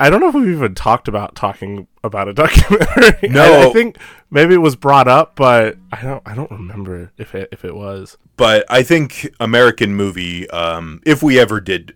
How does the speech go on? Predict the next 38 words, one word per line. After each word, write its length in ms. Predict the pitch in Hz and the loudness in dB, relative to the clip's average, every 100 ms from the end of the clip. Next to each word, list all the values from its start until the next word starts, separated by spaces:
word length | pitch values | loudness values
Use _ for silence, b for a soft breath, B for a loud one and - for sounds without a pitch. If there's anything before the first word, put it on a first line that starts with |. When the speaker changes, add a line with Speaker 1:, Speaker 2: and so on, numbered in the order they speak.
| 107 | -8
Speaker 2:
th-, 140 | 101 117 110 | -6 -6 -6
you 100 | 107 | -6
know, 200 | 87 82 | -6 -10
again, 360 | 110 92 78 85 _ _ _ | -12 -10 -10 -16 _ _ _
we 160 | 113 110 | -6 -4
have 140 | 95 | -4
so 120 | - | -6
many 180 | 95 90 | -8 -10
other 120 | 85 | -12
things 180 | 90 87 | -14 -16
we 60 | 90 | -16
wanna 140 | 85 | -16
talk 280 | - 98 - | -8 -8 -8
about 220 | 92 87 | -14 -12
too, 220 | - 95 | -8 -8
but 240 | 85 87 - | -6 -8 -8
if 160 | 110 | -2
we 80 | 147 | 0
ever 160 | 151 120 | 0 -2
did 260 | 113 101 | -2 -4
to 80 | 104 | -10
talk 280 | - 98 90 | -8 -8 -6
about 180 | 90 82 | -10 -12
a 60 | |
documentary, 480 | 82 80 - 87 87 | -12 -14 -16 -12 -10
I 40 | 90 | -8
think 200 | 135 135 | -10 -8
American 440 | 131 127 120 110 | -6 -6 -6 -8
Movie, 440 | 107 107 95 90 b b b b b _ | -6 -6 -6 -12 b b b b b _
uh, 220 | 104 104 104 | -2 0 0
would 160 | 110 | -2
be 160 | 110 101 | -2 -4
an 80 | 95 | -4
interesting 480 | - 123 101 90 | -10 -12 -12 -12
one. 220 | 82 80 82 | -14 -14 -12
But 200 | 95 85 _ _ | -12 -12 _ _
that's 340 | - 226 - - _ _ | -8 -6 -6 -12 _ _
really 540 | 113 98 113 117 110 | -10 -2 0 0 -2